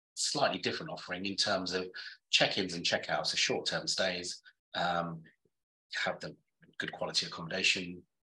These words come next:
ranging from one bedroom to eight bedroom flat, uh, properties, um, where you've got linen, towels, you've got maids coming in, cleaning, uh, and changing towels on, on, a, on a regular basis, um, but at lower cost than,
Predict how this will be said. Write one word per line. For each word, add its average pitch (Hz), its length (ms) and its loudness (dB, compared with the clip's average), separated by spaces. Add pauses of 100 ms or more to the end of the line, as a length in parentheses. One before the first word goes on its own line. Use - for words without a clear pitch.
(120)
ranging 87 400 -2
from 82 200 -8
one 82 160 -4
bedroom 82 340 -6
to 165 160 -4 (160)
eight - 160 -8
bedroom - 260 -8
flat, - 280 -6 (120)
uh, 151 140 -4 (140)
properties, - 480 -8 (480)
um, 90 440 2 (500)
where 87 760 4
you've 80 100 -10
got - 160 -6
linen, 87 400 -2
towels, 82 500 2
you've - 120 -10
got - 160 -8
maids 85 220 -2
coming 80 200 -8
in, 82 300 -4 (100)
cleaning, 82 340 -4 (380)
uh, 82 300 -2
and 85 100 -10
changing 82 300 -4
towels 82 340 -4
on, 80 300 -12
on, 80 100 -12
a, - 40 -12
on - 540 -20
a 87 60 -8
regular 82 280 -6
basis, 90 540 -4 (440)
um, 95 420 4 (300)
but 107 120 8
at 95 200 4
lower 98 260 6
cost - 540 0
than, 87 240 -4